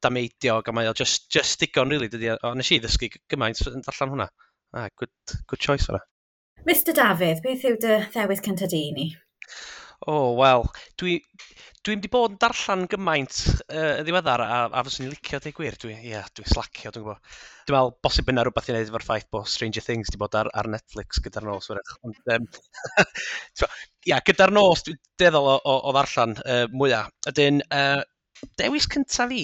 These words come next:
Speaker 1: ydi, yy, Gai Fyw Adra gan Haf Llywelyn. Ac o'n i
Speaker 2: Oh,
Speaker 1: jyst, ma' hwn ar gyfer, yy,
Speaker 2: fantastic.
Speaker 1: Cynulleidfa uwchradd neu oedolion ifanc, t'mo'? Ac o'n i jyst yn meddwl, mae o'n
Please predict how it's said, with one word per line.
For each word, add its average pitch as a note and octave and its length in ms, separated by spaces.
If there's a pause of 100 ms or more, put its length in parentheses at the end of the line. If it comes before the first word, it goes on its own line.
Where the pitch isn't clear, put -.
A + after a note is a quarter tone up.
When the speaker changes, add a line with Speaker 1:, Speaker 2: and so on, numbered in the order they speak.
(140)
Speaker 1:
ydi, C3 340 (100)
yy, B2 260 (180)
Gai E3 340
Fyw E3 200
Adra C3 420 (140)
gan A2 420 (260)
Haf A2+ 480
Llywelyn. B2 480 (500)
Ac A2 340
o'n E3+ 200
i D3+ 80
Speaker 2:
Oh, D3 60
Speaker 1:
jyst, C#3 300
ma' C3 120
hwn F3 240
ar D#3 80
gyfer, B2 320
yy, - 60
Speaker 2:
fantastic. - 960 (260)
Speaker 1:
Cynulleidfa B2 460
uwchradd G#2 400
neu A2+ 220
oedolion G#2+ 520
ifanc, - 340
t'mo'? - 180
Ac - 500
o'n B2 60
i B2+ 40
jyst D3+ 200
yn D3+ 60
meddwl, C3 280
mae B2+ 160
o'n A#2+ 200